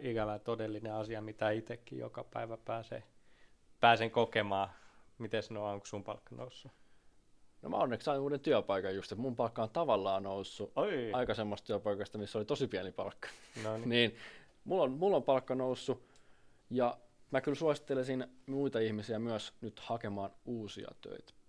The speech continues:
Speaker 2: Mä uskon, että uudet tuulet tuo myös niitä uusia palkkoja, eikö niin?
Speaker 1: Niin, kyllä, ilman muuta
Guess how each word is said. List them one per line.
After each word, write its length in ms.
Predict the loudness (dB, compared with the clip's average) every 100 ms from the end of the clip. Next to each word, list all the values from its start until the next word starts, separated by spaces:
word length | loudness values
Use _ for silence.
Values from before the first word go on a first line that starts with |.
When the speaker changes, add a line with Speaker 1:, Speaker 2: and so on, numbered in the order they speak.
| -20 -20 -10
Speaker 2:
Mä 60 | -8
uskon, 180 | -6 -8
että 120 | -6
uudet 420 | -2 -2 -2 -6
tuulet 440 | -4 -4 -4 -6 -8
tuo 300 | -8 -8 -12 -12
myös 280 | -10 -10 -12
niitä 240 | -12 -12
uusia 440 | -10 -8 -8 -10
palkkoja, 500 | -8 -8 -8 -14 -20 -20 -20 -20 -20 -20 _
eikö 180 | -12 -12
niin? 140 | -12 -18 -20 -20 -20 -20 -20 _ -20 -20 -10
Speaker 1:
Niin, 320 | -2 -2 -4 -12 -2
kyllä, 480 | 0 2 0 -2 -4 -12 -8
ilman 300 | -4 -2 -4
muuta 420 | -4 -4 -2